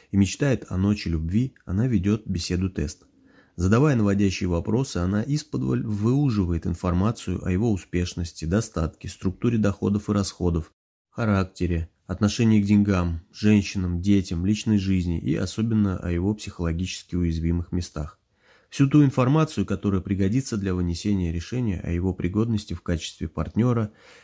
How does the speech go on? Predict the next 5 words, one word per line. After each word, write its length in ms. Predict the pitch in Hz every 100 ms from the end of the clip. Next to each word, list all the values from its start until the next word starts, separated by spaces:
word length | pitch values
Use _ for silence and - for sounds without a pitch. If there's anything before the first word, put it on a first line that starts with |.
| _ _
и 220 | - 165 160
для 420 | 101 98 120 127
последующего 800 | - 82 107 110 107 101 101 98
управления 640 | - - 80 80 85 85
мужчиной. 580 | 85 85 - 87 -